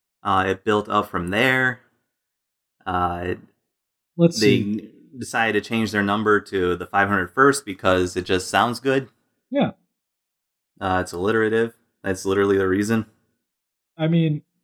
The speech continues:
Speaker 2: we just did an episode about how they changed the, the spelling of parkour because it sounded cooler, so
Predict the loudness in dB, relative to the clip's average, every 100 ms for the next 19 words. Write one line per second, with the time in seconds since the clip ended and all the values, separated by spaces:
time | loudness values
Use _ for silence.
0 | -6 -2 -2 0 -2 -2 -2 0 -2 -2
1 | -2 0 0 -2 -2 -2 0 0 0 0
2 | 0 -2 -6 -6 -6 _ -6 -4 -6 -12
3 | -14 -2 0 0 -2 -2 -4 -2 -2 0
4 | -2 -8 _ _ _ _ -8 -2 0 -2
5 | -4 -2 0 0 -4 -4 0 0 -2 -8
6 | -6 -6 -4 -8